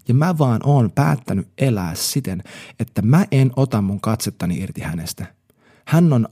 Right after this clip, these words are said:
ainut, jolla on valta määritellä se, mitä mä itsestäni puhun, mitä mä itsestäni ajattelen, mitä mä itsestäni uskon,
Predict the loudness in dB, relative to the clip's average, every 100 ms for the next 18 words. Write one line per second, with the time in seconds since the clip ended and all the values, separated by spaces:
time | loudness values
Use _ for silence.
0 | 2 2 2 0 -4 -8 -16 _ _ -4
1 | 0 0 -2 -2 -2 0 2 2 0 2
2 | 2 -2 -4 -4 -2 -2 -2 -2 -4 -4
3 | -8 -10 -6 -6 -4 -6 -6 -8 -6 -2
4 | 2 2 -2 -6 -8 -6 -8 -4 -4 -4
5 | -6 -8 -8 -10 -20 -20 -2 2 4 2
6 | -2 -6 -4 -4 -6 -2 -2 -2 -6